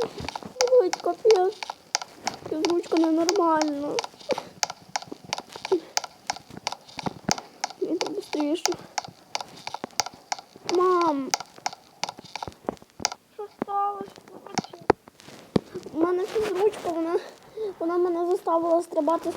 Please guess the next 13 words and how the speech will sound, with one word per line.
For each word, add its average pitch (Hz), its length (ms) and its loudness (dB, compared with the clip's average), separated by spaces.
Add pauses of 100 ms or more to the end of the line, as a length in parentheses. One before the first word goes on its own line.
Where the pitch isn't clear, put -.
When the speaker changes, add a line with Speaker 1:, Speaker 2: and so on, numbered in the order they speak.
Speaker 1:
тої 285 400 -2 (360)
гімнастичною 330 680 0
штукою, 370 560 2 (600)
і, 320 120 -2 (800)
і 311 80 4
вона 330 240 6
спеціально 339 560 4
зробила, 330 400 8
щоб 349 240 -2
я 311 80 2
ніс 311 320 2
собі - 220 -6
зламала. 254 640 -2